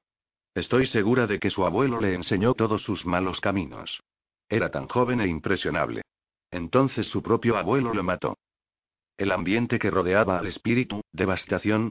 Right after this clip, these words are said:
ruina, pulsó en el corazón de Killie. "Fuiste un ejemplo para él. Él murió salvando a otra persona, de la manera que tú lo hiciste para salvarlo. Le enseñaste eso. Y eso es lo que salvó su alma".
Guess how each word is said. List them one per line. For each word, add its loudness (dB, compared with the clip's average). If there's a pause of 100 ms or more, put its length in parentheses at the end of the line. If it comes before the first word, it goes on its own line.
ruina, 0 (140)
pulsó -2
en -2
el -6
corazón 0
de -2
Killie. -4 (1400)
"Fuiste 0
un 2
ejemplo 0
para 0
él. -8 (480)
Él 2
murió 0
salvando -2
a -2
otra 0
persona, 0 (100)
de -2
la -2
manera -2
que -4
tú -2
lo -2
hiciste -2
para 0
salvarlo. -2 (500)
Le 0
enseñaste 0
eso. -8 (480)
Y -2
eso 0
es -4
lo 0
que -2
salvó -2
su 2
alma". -2